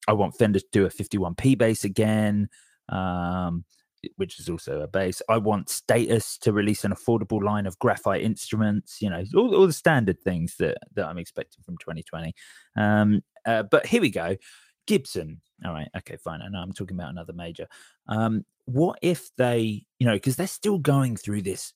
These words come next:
this rebrand at the moment. They're still sort of finding their way, finding their new path. What if they introduced a quality line of,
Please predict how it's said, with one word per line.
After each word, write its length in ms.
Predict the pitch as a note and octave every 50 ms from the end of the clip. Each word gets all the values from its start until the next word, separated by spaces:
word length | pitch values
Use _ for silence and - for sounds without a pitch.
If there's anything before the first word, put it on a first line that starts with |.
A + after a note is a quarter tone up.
| _ -
this 220 | G2+ - - -
rebrand 680 | G2+ G#2 G#2+ B2 B2 A#2+ G2 - F#2+ F2 E2+ E2 D#2+ D#2+
at 100 | D#2+ D#2+
the 60 | E2+
moment. 300 | F#2 F2+ E2+ D#2+ - -
They're 100 | G#2 G2+
still 240 | - - C3+ B2+ A2+
sort 220 | - - - -
of 40 | -
finding 440 | - A#2+ A2 A2 A2 G#2 G2+ G#2 G2+
their 180 | F#2 F2+ F2+
way, 280 | F2 F#2 F2+ E2 D2 -
finding 400 | - - G2+ G2 F#2+ F#2 E2+ -
their 120 | - -
new 220 | - - F#3 F#3 E3+
path. 420 | - - E2+ D2+ - - - _ _ - - - - - - - _ _ _ _ _ _ _ _ _ _ _ _ _ -
What 180 | C3 C#3+ G3 A3
if 100 | - -
they 120 | - -
introduced 540 | - - B2+ - A#2 G2+ G#2+ A2 - - -
a 60 | G#2 - -
quality 1080 | - - - - G#2+ G#2+ A#2 C#3 D3 D3+ A#2+ - - - - F2 D#2 C#2 - G2 G2 _ _ _ -
line 640 | G2 F#2+ F#2+ F#2 F2 E2+ E2 E2 E2 E2+ E2 - - _ -
of, 420 | - F2+ F#2 E2+ F2 - - -